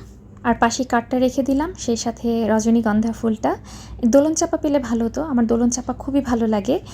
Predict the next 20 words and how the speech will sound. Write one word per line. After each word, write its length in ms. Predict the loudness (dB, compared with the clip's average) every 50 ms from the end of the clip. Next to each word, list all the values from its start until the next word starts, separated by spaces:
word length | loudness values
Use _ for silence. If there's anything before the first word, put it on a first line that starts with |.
| -18 -12 -2 0
দোলন 240 | 2 4 4 4 2
চাপা 280 | 2 0 -2 -2 -4 -4
কিংবা 320 | 0 2 2 4 2 2
বেলি। 340 | 2 2 2 2 2 2 0 0 -4 -10 -18 -20 -12 -4 0
বেলি 220 | 2 4 4 4 4
আমার 180 | 4 4 4 2
হাজব্যান্ড 300 | 2 0 0 2 2 2
ওয়াইফ 160 | 2 2 2
আমাদের 240 | 2 2 2 2 2 2
দুজনেরই 400 | 2 2 4 4 4 4 2 2 -2
খুব 80 | 0 2
পছন্দ। 380 | 2 2 2 2 2 2 2 2 2 0 -2 -6 -16 -18 -20 -20 -12 -8
তো 80 | -4 0
বাবা 240 | 2 2 2 4 4
মা 140 | 4 6 6
মিলে 300 | 6 6 6 4 2 0
সুন্দর 320 | 0 0 0 2 2 0
করে 220 | 0 0 -2 -2 -2
কেক 240 | -2 -4 -6 -6 -4 -2
কাটলো 480 | 0 0 0 -2 -4 -4 -2 0 0